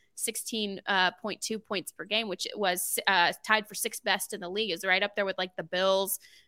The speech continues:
um, some really, really solid defenses. And, and so you're looking at this, and,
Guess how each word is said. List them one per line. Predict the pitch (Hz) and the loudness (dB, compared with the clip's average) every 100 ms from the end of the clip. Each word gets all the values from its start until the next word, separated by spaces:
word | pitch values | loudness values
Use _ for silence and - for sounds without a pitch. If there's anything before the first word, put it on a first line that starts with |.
| - | 0
um, | 196 180 175 | 4 4 2
some | - 208 | -2 0
really, | 220 226 214 | 4 6 4
really | 196 190 | 2 0
solid | - 180 180 175 | 2 2 0 -2
defenses. | 262 240 170 - - - - - _ | -2 0 -2 -2 -8 -10 -12 -20 _
And, | 220 214 214 - | 8 8 8 2
and | 226 | -2
so | 220 | 2
you're | 233 220 | 2 0
looking | 220 277 349 | -2 -2 -4
at | - | 0
this, | 208 196 208 - | 2 2 2 0
and, | 220 208 202 | 0 0 -2